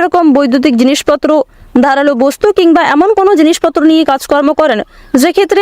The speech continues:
আপনার ক্ষতি হওয়ার সম্ভাবনা রয়েছে, সেক্ষেত্রে একটু সাবধান থাকার চেষ্টা করবেন, কারণ আপনাদের মধ্যে অনেকেই রয়েছেন, যারা নিজেদের জীবনের ঝুঁকি নিয়ে নিজের প্রিয়জনদের খুশি রাখতে অনেক ঝুঁকিপূর্ণ কাজকর্ম করে থাকেন। তাদেরকে কিন্তু আজকে কর্মক্ষেত্রে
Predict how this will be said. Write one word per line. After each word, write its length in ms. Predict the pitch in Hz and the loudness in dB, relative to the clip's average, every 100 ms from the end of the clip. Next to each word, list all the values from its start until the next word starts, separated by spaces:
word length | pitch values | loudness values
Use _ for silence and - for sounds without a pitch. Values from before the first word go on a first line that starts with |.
| 392 | 0
আপনার 180 | 359 349 | -2 0
ক্ষতি 240 | 311 302 320 | -2 0 0
হওয়ার 180 | 311 294 - | 2 0 -2
সম্ভাবনা 400 | 285 311 330 330 | 0 0 0 0
রয়েছে, 380 | 330 320 - 202 - - - - | 0 0 0 -2 -4 -10 -16 -8
সেক্ষেত্রে 360 | - 320 392 403 392 | -4 -2 0 0 -2
একটু 120 | 403 403 | -2 -2
সাবধান 320 | 339 233 277 302 | -2 -2 0 0
থাকার 200 | 320 330 349 | 0 -2 -2
চেষ্টা 220 | 247 - 214 | -4 -2 -2
করবেন, 280 | 196 190 202 - _ - - - | -2 -2 -2 -6 _ -20 -20 -6
কারণ 180 | 349 381 392 | -2 0 0
আপনাদের 260 | 381 392 415 | 0 0 0
মধ্যে 180 | 415 381 370 | 0 0 0
অনেকেই 280 | 339 359 403 | 0 0 0
রয়েছেন, 280 | 381 370 415 403 | 0 0 2 2
যারা 140 | 339 330 | 2 0
নিজেদের 260 | 302 311 311 262 | 0 0 0 2
জীবনের 300 | 339 392 392 294 | 0 2 0 0
ঝুঁকি 260 | 330 359 | 0 0
নিয়ে 220 | 339 240 208 - - - - 302 | 0 0 -2 -6 -20 -14 -2 0
নিজের 220 | 302 349 - | 2 0 0
প্রিয়জনদের 540 | 339 403 440 415 415 | 0 0 0 0 0
খুশি 300 | - 359 - | 0 -2 0
রাখতে 280 | 392 415 269 226 269 | 0 0 -2 0 0
অনেক 140 | 302 247 | 0 0
ঝুঁকিপূর্ণ 500 | 339 330 392 415 381 392 | 0 -2 -2 0 2 2
কাজকর্ম 380 | 302 - 285 294 311 | -2 -2 0 0 0
করে 140 | 240 196 | -2 -2
থাকেন। 240 | 208 196 208 - - - - | -2 -2 -4 -4 -12 -14 -6
তাদেরকে 340 | 311 403 392 427 | -2 -2 0 0
কিন্তু 180 | 392 381 403 | 0 2 0
আজকে 220 | 294 - 330 | -2 -2 -2
কর্মক্ষেত্রে 500 | 269 277 320 349 302 | 0 0 0 -2 0